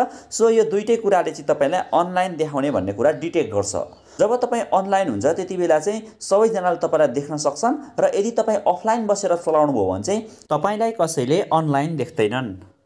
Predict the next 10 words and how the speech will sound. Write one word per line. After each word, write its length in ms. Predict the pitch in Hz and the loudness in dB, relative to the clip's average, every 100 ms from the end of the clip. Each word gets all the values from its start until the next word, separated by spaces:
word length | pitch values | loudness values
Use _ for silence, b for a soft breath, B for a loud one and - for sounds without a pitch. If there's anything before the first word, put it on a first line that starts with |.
| _ _ _ - | _ _ _ -2
अब 180 | 208 226 | 0 2
तपाईँ 340 | 165 110 165 | 0 0 -2
सिम्पली 420 | 214 - 240 254 254 | -6 -4 -4 2 2
अफलाइन 460 | - 180 208 220 | 2 0 0 0
चलाउनको 400 | 226 190 185 180 | 0 2 2 2
लागि 200 | 180 165 | 0 0
चाहिँ 180 | 170 180 | -6 -10
के 160 | 175 165 | -2 2
गर्ने 260 | 156 139 | 4 2
भने 360 | 107 101 180 | -2 -2 -4